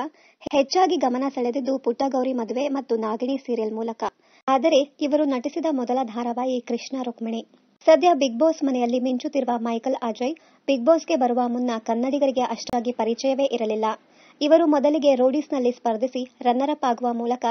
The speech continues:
ಸುದ್ದಿಯಾಗಿದ್ದರು. ಸ್ನೇಹಿತ್ ಗೌಡ ಒಂದೇ ಸೀರಿಯಲ್‌ನಲ್ಲಿಯೂ ನಟಿಸಿದ್ದರು. ಬಿಗ್ ಬಾಸ್‌ಗೆ ಬಂದ ನಂತರ ಹೆಚ್ಚು ಜನಪ್ರಿಯತೆ ಪಡೆದರು.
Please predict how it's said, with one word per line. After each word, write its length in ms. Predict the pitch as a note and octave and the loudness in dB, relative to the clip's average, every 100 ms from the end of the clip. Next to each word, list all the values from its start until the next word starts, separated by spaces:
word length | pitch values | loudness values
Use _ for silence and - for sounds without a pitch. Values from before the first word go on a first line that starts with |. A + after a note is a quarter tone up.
| A3+ | -2
ಸುದ್ದಿಯಾಗಿದ್ದರು. 760 | A#3+ G#3 C#4 A#3+ A3 A#3 A3+ - - _ - | -6 -4 -4 -4 -4 -4 -4 -6 -18 _ -2
ಸ್ನೇಹಿತ್ 380 | D4+ C#4 F4+ D#4 | 2 4 2 0
ಗೌಡ 240 | D4+ C4+ C4 | 0 0 0
ಒಂದೇ 360 | A#3+ A#3 C4+ | 0 0 0
ಸೀರಿಯಲ್‌ನಲ್ಲಿಯೂ 680 | D4 C4+ B3+ A#3+ A#3+ A#3 A#3+ | 0 -2 -2 -2 -2 -2 -2
ನಟಿಸಿದ್ದರು. 680 | A#3+ A#3+ A#3+ A#3 A3+ A#3 B3+ _ _ - | -4 -6 -8 -8 -6 -6 -6 _ _ -2
ಬಿಗ್ 220 | C4+ A3+ | -2 4
ಬಾಸ್‌ಗೆ 360 | D4+ D4+ - C#4 | 4 4 0 -2
ಬಂದ 260 | A#3 A3+ | -2 -4
ನಂತರ 300 | A#3+ A3 A3 B3 | -4 -4 -6 -6
ಹೆಚ್ಚು 300 | A3 A3+ - | -4 -6 -4
ಜನಪ್ರಿಯತೆ 580 | C4+ A#3+ A3+ A#3 A#3 A#3+ | -4 -4 -6 -6 -6 -6
ಪಡೆದರು. 480 | A#3+ A3+ - G#3+ | -6 -6 -4 -6